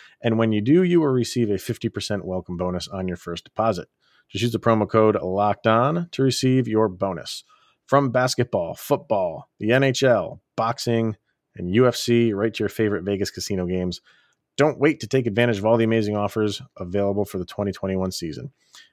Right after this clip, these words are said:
BetOnline is the fastest and easiest way to bet on all of your favorite sports, and it's where the game starts at bet online dot A G. So, take a deep breath there,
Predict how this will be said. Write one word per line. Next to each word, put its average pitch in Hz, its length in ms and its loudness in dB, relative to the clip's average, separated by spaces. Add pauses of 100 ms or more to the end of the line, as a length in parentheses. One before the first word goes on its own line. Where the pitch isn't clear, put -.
(160)
BetOnline 123 540 4
is 107 160 0
the 113 80 4
fastest 110 540 0
and 107 200 -2
easiest 147 460 2
way 143 180 4
to 135 140 0
bet 120 420 2
on 104 140 -2
all 107 160 2
of 104 60 2
your 95 100 -2
favorite 90 360 -4
sports, - 580 -2 (500)
and 107 80 -8
it's 87 140 -10
where 127 500 2
the 107 120 0
game 113 460 2
starts - 720 -4 (100)
at 85 180 -6 (220)
bet 113 140 2
online 101 640 -2 (240)
dot 87 180 -6
A 82 140 -4
G. 76 300 -12 (1600)
So, 151 760 8 (1500)
take 104 160 -8
a - 20 -12
deep 101 220 -10
breath 98 260 -4
there, 110 240 -4